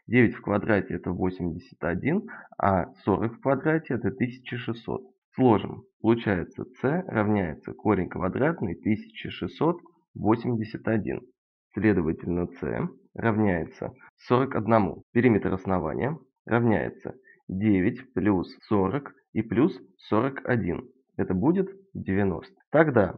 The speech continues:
площадь боковой поверхности S бок равняется девяносто умноженное на высоту, на пятьдесят.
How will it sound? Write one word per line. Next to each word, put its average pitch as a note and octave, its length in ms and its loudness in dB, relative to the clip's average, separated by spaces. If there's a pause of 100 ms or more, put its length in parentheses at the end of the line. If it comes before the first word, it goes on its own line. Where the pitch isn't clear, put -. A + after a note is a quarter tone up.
(140)
площадь B2+ 340 2
боковой G#2 380 4
поверхности G2 680 -2
S G#2+ 280 -2
бок A2 340 -4 (120)
равняется A2 640 0
девяносто A#2+ 800 0 (460)
умноженное C#3 580 0
на A2+ 440 -2
высоту, A#2+ 580 0 (160)
на A#2 120 -2
пятьдесят. G#2 640 -4